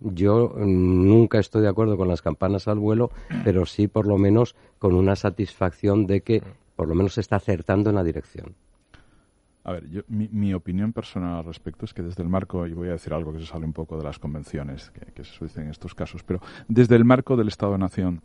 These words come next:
Speaker 2: eh, es imposible hacer política económica ahora mismo. Eh, por tanto, no es un problema de izquierda, de derecha, de que si vienen los de Podemos aumentará el gasto público y vendrá el coco, y si están estos y,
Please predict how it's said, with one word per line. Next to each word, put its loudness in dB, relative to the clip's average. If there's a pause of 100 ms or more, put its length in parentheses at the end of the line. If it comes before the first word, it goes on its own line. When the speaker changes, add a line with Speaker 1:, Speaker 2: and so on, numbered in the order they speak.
(140)
Speaker 2:
eh, -10
es -10
imposible -10
hacer -16
política -14
económica -16
ahora -14
mismo. -18 (600)
Eh, -20
por -12
tanto, -8
no -8
es -14
un -16
problema -14
de -16
izquierda, -12
de -12
derecha, -10
de -8
que -12
si -12
vienen -12
los -14
de -12
Podemos -12
aumentará -10
el -8
gasto -8
público -4
y -6
vendrá -10
el -16
coco, -8
y -8
si -10
están -6
estos -8
y, -8